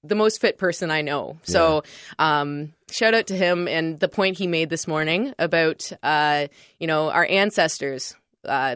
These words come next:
Speaker 1: they were standing, moving around all day.
Speaker 2: All
Speaker 1: Like,
Speaker 2: day,
Speaker 1: that's
Speaker 2: yeah.
Speaker 1: what we, our bodies were created to do. So just take that into consideration when you're sitting at a desk all day at work.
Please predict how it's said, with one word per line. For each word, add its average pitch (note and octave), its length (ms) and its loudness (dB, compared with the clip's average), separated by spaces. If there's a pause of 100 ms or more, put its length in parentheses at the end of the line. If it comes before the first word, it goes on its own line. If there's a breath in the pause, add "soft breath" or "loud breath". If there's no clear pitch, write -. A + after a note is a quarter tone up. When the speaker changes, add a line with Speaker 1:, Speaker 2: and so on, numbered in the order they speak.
Speaker 1:
they F#3 180 2
were A3+ 240 2
standing, G#3+ 720 2
moving G#3 320 0
around F3 480 0 (520 soft breath)
all E3 280 4
day. C3 180 -2 (320)
Speaker 2:
All F2 140 -4
Speaker 1:
Like, D3+ 180 2
Speaker 2:
day, - 80 -10
Speaker 1:
that's G#3 240 4
Speaker 2:
yeah. G#3 80 -14 (120)
Speaker 1:
what F#3 300 4
we, F3+ 280 -4
our F3 140 6
bodies D#3 440 2
were D#3 180 0
created F3 760 0
to E3 180 -4
do. C#3+ 320 -4
So D#3 280 0 (320 loud breath)
just F#4 220 0
take F#4 200 2
that C4 140 6
into A#3 200 -2
consideration G3+ 680 2
when F3 120 2
you're F3 80 2
sitting F#3 280 2
at F3 120 6
a D#3 40 4
desk E3 320 2
all D#3 120 2
day D3+ 160 -2
at C#3 100 -2
work. - 460 -4